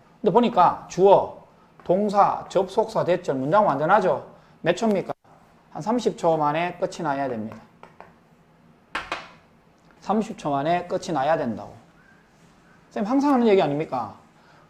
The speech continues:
문법을 가지고 너무 문법을 공부를 안 합니다. 학교에서도 문법을 너무 무시하고 해서 학생들이 문법 실력이 완전히 개판입니다. 실력이 너무 안 좋습니다. 모의고사 구십 가까이 되거나 구십 넘는 학생 있죠.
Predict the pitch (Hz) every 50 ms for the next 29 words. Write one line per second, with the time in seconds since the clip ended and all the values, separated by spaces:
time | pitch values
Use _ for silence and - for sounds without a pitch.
0 | _ _ - 190 233 214 226 190 175 160 143 143 143 135 156 147 143 143 139 139
1 | 139 139 135 139 - - _ _ _ _ _ _ 139 147 165 196 214 214 233 294
2 | 339 339 294 214 170 139 131 139 165 202 160 120 113 117 139 143 139 113 110 -
3 | 196 - - 214 202 180 175 151 147 139 139 131 147 202 208 - 165 143 127 127
4 | 131 156 185 - 151 135 123 127 127 - 143 127 123 139 113 117 101 98 - -
5 | - - - - _ - 220 208 - 240 220 202 160 139 165 233 220 220 180 160
6 | - 190 175 170 160 139 135 120 113 117 123 135 175 170 147 135 135 131 123 -
7 | - - - _ _ _ _ _ _ _ - - 165 185 - - 214 196 151 113
8 | 98 110 - - - _ _ _ _ _ _ _ _ _ _ _ _ _ _ _
9 | _ _ - - 220 220 208 202 185 156 131 127 127 208 262 - 135 127 123 107
10 | - 120 113 120 90 92 - - _ _ _ _ _ _ _ _ _ _ _ _
11 | _ - 156 208 262 269 240 - 160 226 240 226 254 226 220 - - - - -
12 | 147 139 - 208 208 202 180 143 143 139 165 170 160 147 139 - - 190 - 208
13 | 190 165 143 151 185 208 220 220 196 170 143 156 143 139 135 131 - 131 110 98
14 | 98 98